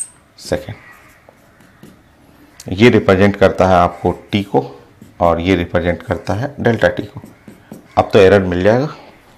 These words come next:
percentage error, error in time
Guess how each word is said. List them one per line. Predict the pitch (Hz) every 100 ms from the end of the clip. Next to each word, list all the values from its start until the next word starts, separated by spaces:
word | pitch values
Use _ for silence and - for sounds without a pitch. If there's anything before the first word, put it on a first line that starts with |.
| _ _ _ _ _ - _ _
percentage | - 110 104 98 104 - 98
error, | 95 92 - -
error | 92 98 95 95
in | 85 -
time | 90